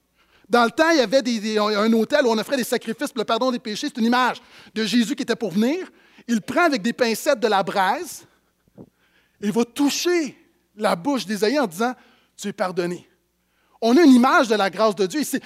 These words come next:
Ésaïe n'a pas dit, « Je vais aller chercher, moi, le pardon. » Puis Ésaïe, là, écoutez-moi bien, quand Ésaïe a cette vision, il dit, « Malheur à moi, je suis un homme qui est perdu. » Ésaïe, là, est comme ça. Il s'attend à mourir.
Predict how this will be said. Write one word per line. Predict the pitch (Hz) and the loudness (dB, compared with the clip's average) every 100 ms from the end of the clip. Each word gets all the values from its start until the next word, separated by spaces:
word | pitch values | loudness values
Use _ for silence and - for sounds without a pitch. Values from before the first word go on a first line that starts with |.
| - | 0
Ésaïe | 269 220 277 339 | 2 4 6 4
n'a | |
pas | - 240 | 4 2
dit, « | 185 285 - _ | 2 0 -2 _
Je | 143 | -4
vais | 214 | 2
aller | 247 294 | 4 4
chercher, | 262 302 - 330 339 | 2 0 2 4 6
moi, | 294 285 | 6 4
le | |
pardon. » | - 226 175 302 302 | 2 -2 2 2 2
Puis | 240 - _ _ _ - | -4 -8 _ _ _ 4
Ésaïe, | 302 226 269 311 320 | 4 6 4 4 4
là, | 247 254 - | 4 2 -2
écoutez-moi | 185 - 285 | -12 -6 -2
bien, | 220 220 143 _ _ - | -2 -4 -8 _ _ -2
quand | 311 | 2
Ésaïe | 320 220 294 | 4 4 2
a | 277 | 0
cette | 233 180 | -2 -6
vision, | 175 170 220 240 269 - _ _ - | -8 -4 0 0 0 -8 _ _ -14
il | 196 | -10
dit, « | 185 | 0
Malheur | 277 302 320 262 | 4 4 4 4
à | |
moi, | 254 285 | 2 2
je | - | 0
suis | |
un | 226 240 | 0 0
homme | 277 | 0
qui | - | -4
est | |
perdu. » | 190 302 208 151 208 240 - _ _ _ - | -4 -2 -2 -4 -8 -8 -10 _ _ _ 0
Ésaïe, | 254 262 277 311 | 2 4 4 6
là, | 269 | 6
est | 240 | 6
comme | 240 202 | 2 -2
ça. | - 208 - _ _ _ _ _ _ _ _ _ _ _ _ _ _ _ _ _ - | -2 -4 -6 _ _ _ _ _ _ _ _ _ _ _ _ _ _ _ _ _ -12
Il | 196 | -10
s'attend | - - 302 - 311 294 | -6 -2 0 2 0 0
à | 175 | -2
mourir. | 185 208 196 196 240 175 | 0 2 2 -2 -6 -8